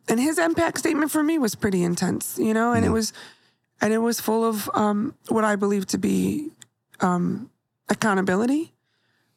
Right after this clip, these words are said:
Speaker 1: Um,
Speaker 2: So he, yeah, I mean, even though it was in a drug state, he had, like, do you, do you think he had remorse? Like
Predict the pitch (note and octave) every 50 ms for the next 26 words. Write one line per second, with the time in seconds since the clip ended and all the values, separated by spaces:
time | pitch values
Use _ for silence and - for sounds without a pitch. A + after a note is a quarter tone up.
0 | _ _ _ G3 F#3 F#3 F3 E3+ E3+ F3 F3 F3+ F#3 - - _ _ _ _ _
1 | - - - G#2+ G2 F#2+ G2+ G2 F#2 D#2+ - _ _ _ _ _ _ - - -
2 | F2 D2+ C2 D2 B1+ D2 D#2+ D#2 - - - - B2 C3 A#2+ A#2 A2+ A2 G#2+ G#2
3 | G2+ G2+ G2+ F#2+ F#2 G2 F#2 F2+ E2+ D#2+ D#2+ D2+ C#2 - - _ - F#2 F2 E2+
4 | D#2 - _ - - - - - F2 E2+ E2 D#2 - - _ _ _ _ _ _
5 | _ - - - - - - - - F2 F2 F2 E2+ E2 D2+ - _ _ _ _
6 | - G#1+ C2 C#2+ C2 E2 F2+ F2+ F2+ F2 E2+ E2 D#2 E2 F2+ F2 D#2 F#2 F2 D#2
7 | F2 E2+ D#2+ E2 E2 D#2+ D#2+ D#2+ E2 F2 F2 - - - - D2+ D2+